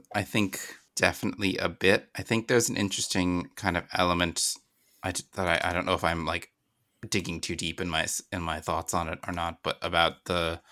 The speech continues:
the focus on the command and this idea of needing a f-, overwhelming force to get a benefit from the actual numbers of troops you have being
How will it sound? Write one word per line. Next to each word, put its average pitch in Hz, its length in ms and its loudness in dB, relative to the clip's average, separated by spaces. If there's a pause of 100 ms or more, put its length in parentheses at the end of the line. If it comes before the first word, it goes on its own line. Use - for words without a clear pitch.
(500)
the 117 100 2
focus 104 640 4
on 85 600 4 (600)
the - 80 2
command 85 1000 4
and 85 160 -2
this - 160 -2
idea 80 380 2
of 78 100 -4
needing 78 460 -4 (240)
a 95 60 0
f-, - 340 -4
overwhelming 87 560 2
force - 420 2
to - 80 -2
get 85 160 2
a 80 60 0
benefit 82 400 0
from 82 220 -4
the 80 100 2
actual 82 260 -2
numbers 82 340 -4
of 80 120 -6
troops - 280 -4
you 87 100 -2
have 80 260 0
being 82 400 -2